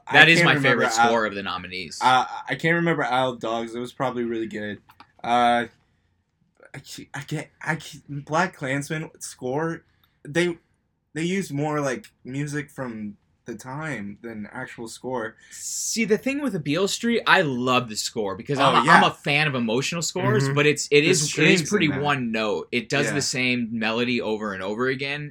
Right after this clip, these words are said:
Speaker 2: and, and the, I, I've loved that in past films, and they've gotten nominees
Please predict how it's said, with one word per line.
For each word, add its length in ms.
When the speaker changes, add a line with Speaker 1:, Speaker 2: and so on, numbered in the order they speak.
Speaker 2:
and, 300
and 240
the, 200
I, 160
I've 220
loved 360
that 340
in 180
past 360
films, 380
and 160
they've 140
gotten 220
nominees 580